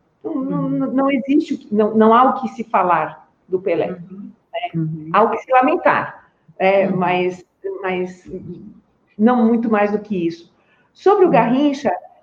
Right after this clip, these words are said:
Speaker 1: eu, eu não tenho, confesso a você que eu não tenho elementos pra falar,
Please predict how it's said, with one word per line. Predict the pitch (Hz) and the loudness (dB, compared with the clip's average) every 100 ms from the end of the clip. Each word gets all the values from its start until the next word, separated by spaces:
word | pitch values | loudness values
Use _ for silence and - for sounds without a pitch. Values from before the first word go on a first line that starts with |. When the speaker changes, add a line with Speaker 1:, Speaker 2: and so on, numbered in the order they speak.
| - | -4
Speaker 1:
eu, | 254 254 | -4 0
eu | 277 285 | 0 2
não | 339 339 | 0 -2
tenho, | 302 294 302 285 | 0 0 0 -2
confesso | - 294 302 302 294 | -2 0 2 2 2
a | |
você | 233 233 262 | -4 -4 -6
que | 254 | -2
eu | 285 | -2
não | 269 | 0
tenho | 277 285 285 | -2 0 2
elementos | 294 269 254 269 - | 2 0 0 -2 -6
pra | - 247 | -6 -4
falar, | 247 226 202 214 226 - | -2 0 2 2 0 -10